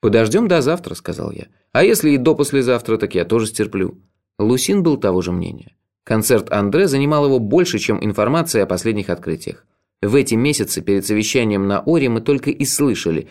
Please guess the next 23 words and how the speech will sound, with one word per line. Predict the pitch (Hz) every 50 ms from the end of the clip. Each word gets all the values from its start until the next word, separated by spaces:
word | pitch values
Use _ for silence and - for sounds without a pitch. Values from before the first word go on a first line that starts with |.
| - _ _
что | - - - 117 -
о | 98 104
новых | 117 123 123 110 101 -
разумных | 101 101 95 98 90 90 90 -
существах, | - 85 - - 80 80 - - 165 170 165 -
обнаруживаемых | 104 104 98 92 92 107 135 127 123 120 117 117 113 110 107 98
звёздными | 87 85 90 95 87 90 92 90 90
экспедициями. | 87 - - 87 80 - - - - - - - - - _ _ _ _ _ _ _ _
Мы | - 117 160 208 214
как | 208 190 180 156
бы | 147 160 -
потеряли | - 139 - 156 143 160 151 147
ощущение | 143 - 127 127 - 120 117 - - 135 127 127 123
необычности. | 123 123 127 123 107 92 - - - - - - - - - _ _ _ _ _ -
Удивительное | 120 110 98 101 101 117 180 180 180 165 156 143 117 95
стало | - - 135 135 104 87
обычным. | 82 82 82 80 - - - - - - _ _ _ _ _ _ _ _ _
"Толпа!" | - 208 247 262 254 - - 262 180 101 - - - _
сказал | - - - 107 107 107 104 98 101
Лусин, | 104 120 120 - 196 185 -
ткнув | - - - 120 139 135
вперёд | - - 113 110 120 117 -
пальцем. | 107 95 76 - - - 78 71 -